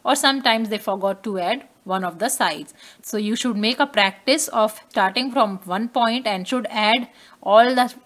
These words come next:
sides one by one and come to the same point. So let us add the numbers here.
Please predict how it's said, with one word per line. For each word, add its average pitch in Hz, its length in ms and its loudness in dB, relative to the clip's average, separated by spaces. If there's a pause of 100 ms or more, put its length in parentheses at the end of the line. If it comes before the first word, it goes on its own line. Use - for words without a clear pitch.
sides 202 480 -2
one 190 220 -4
by 226 160 4
one 202 240 -4
and - 140 -14
come 185 220 -2
to 180 140 -8
the 185 180 0
same 170 340 -8
point. 143 480 -12 (560)
So - 160 -12
let 180 180 -6
us 208 160 -2
add 190 340 -8
the 196 80 4
numbers 208 440 -2
here. 233 300 -4